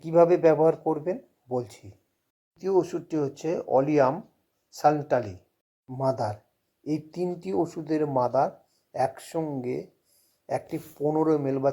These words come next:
তিরিশ এমএল কাঁচের শিশির মধ্যে সমপরিমাণে মিশিয়ে দিনে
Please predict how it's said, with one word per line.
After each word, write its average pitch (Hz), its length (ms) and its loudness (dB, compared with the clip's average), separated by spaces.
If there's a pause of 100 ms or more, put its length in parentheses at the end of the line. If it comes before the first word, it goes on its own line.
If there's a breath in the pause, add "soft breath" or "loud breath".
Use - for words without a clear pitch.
তিরিশ 147 340 -10
এমএল 135 260 -4
কাঁচের 135 340 -4
শিশির 156 400 -12
মধ্যে 135 360 -6
সমপরিমাণে 143 840 -4 (560)
মিশিয়ে 139 520 -2 (1080)
দিনে 175 320 -2